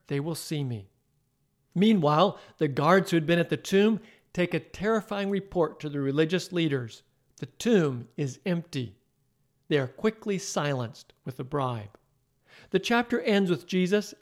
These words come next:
and his now eleven disciples spending their final moments together, and Jesus giving them his last instructions. "All authority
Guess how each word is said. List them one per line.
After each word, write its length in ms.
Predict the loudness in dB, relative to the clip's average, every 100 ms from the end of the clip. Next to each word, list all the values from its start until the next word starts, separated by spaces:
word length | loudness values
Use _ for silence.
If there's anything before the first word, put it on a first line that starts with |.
| -2
and 220 | -2 -2
his 260 | -4 -6 -8 -6
now 420 | -2 2 2 2 0
eleven 560 | -2 0 0 2 0
disciples 680 | -2 -2 -4 -4 -2 -2 -2 -12 -20 -20 -12
spending 560 | -8 0 2 2 2
their 160 | 2 0
final 420 | -2 -4 -2 -2
moments 460 | -2 -2 -4 -10 -12
together, 560 | -10 -4 -4 -4 -10 -16 _ _ _ _ -4
and 160 | -4 -2
Jesus 440 | 0 2 0 -2
giving 360 | -4 -2 -2 -4
them 300 | -4 -6 -12 _ _
his 280 | _ -4 -4
last 480 | -4 -4 -2 -4 -10
instructions. 920 | -10 -10 -4 -4 -4 -8 -10 -12 -20 _ _ _ _ _ 4
"All 340 | 8 8 8
authority 680 | 4 0 2 4 4 2 -2